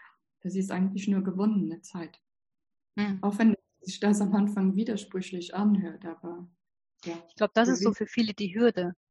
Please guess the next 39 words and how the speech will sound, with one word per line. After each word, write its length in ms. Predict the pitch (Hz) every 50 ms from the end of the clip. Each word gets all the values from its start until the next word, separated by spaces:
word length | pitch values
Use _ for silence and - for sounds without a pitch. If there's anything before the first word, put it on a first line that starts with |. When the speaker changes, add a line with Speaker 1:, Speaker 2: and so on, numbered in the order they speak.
| _ _ _ _ -
Speaker 2:
diese, 300 | - 190 190 185 170 175
dieses, 440 | - - 202 - - 185 - - -
diesen 300 | - 202 190 - 214 196
Widerspruch, 600 | 226 247 254 226 - - - - 196 190 - -
der 140 | - 180 185
ja 180 | 185 185 170 -
in 120 | 185 190
der, 160 | 185 - - - _ _ _ _ _ _ - 180 -
in 140 | 247 214 220
den 80 | 214 196
Gedanken 480 | 208 196 - 196 196 240 - - 220
nur 120 | 190 180 165
besteht. 460 | 196 - - - 170 180 190 - - _ - - - - - - - _ _ _
Ich 160 | 190 - -
kenn 240 | - 233 254 277 269
das 200 | 220 202 - -
nicht 280 | 214 208 208 - - -
und 80 | 190
das, 280 | 185 196 - - - - - - - - _ _
das, 180 | - - - _ _ _ _ _
das 180 | - 208 - -
klappt 300 | - - 226 226 - _ _ _ - -
einfach 340 | 196 190 - - 180 - -
nicht. 200 | 185 170 - -
Ich 160 | 185 - -
bin 100 | - 196
ja 60 | 196
jetzt 200 | 196 214 - -
schon 180 | - 226 202 196
nicht, 260 | 190 - - - -
ich 80 | - -
komme 180 | - 233 214 202
jetzt 160 | 202 214 -
schon 120 | - 226 208
nicht 160 | 202 - -
klar 180 | - 190 185
mit 140 | 190 185 -
der 120 | 185 185 -
Zeit. 360 | - - 185 180 180 -